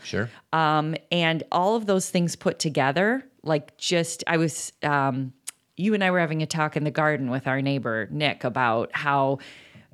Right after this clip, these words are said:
Speaker 2: as these, as these things come up, as people like Les Moonves, like, you know, get exposed for the sexual harassment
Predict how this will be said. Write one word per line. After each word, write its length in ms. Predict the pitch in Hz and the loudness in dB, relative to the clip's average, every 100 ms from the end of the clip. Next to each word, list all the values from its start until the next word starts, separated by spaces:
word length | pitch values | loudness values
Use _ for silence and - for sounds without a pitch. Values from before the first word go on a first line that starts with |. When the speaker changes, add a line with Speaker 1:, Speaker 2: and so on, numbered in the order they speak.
| - _ | -20 _
Speaker 2:
as 280 | - 170 151 | -2 -2 -2
these, 220 | 170 190 - | -2 -2 0
as 180 | 175 147 | 0 0
these 240 | 185 165 | 0 0
things 260 | - 208 208 | 0 0 -2
come 240 | - 156 | -2 0
up, 280 | 151 185 - - | 2 0 -2 0
as 400 | 151 151 147 - | 2 2 0 -4
people 400 | - 180 160 147 | -4 -2 0 2
like 240 | 143 143 | 0 0
Les 200 | 156 156 | 0 0
Moonves, 460 | 160 160 151 147 135 | -2 -2 0 0 0
like, 480 | 143 139 - - - | 0 -2 -8 -20 -12
you 160 | 156 151 | -4 0
know, 260 | 143 139 | 2 0
get 220 | 131 156 147 | 0 -2 -2
exposed 500 | - - 151 143 - | -2 0 2 0 -4
for 480 | - 135 135 131 - - - _ _ _ _ _ | -2 0 0 -2 -8 -20 -20 _ _ _ _ _
the 400 | 147 151 139 135 | -2 0 0 -2
sexual 500 | 135 160 - 147 139 | -2 -4 -4 -4 -4
harassment 760 | 139 143 135 135 - 127 120 | -2 0 0 -2 -6 -6 -6